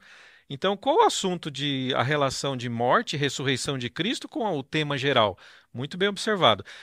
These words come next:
Eu penso o seguinte, eu, eu uso Romanos cinco doze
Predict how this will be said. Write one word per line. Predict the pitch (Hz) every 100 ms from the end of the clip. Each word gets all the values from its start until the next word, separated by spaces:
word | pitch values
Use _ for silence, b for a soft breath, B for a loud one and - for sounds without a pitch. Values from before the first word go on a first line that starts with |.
| B
Eu | 139 143
penso | 190 196 208
o |
seguinte, | - 151 123 -
eu, | 135
eu | 135 147
uso | 151 - 170 143 156
Romanos | 143 143 139 127 -
cinco | - 214 147
doze | 107 147 160 98 95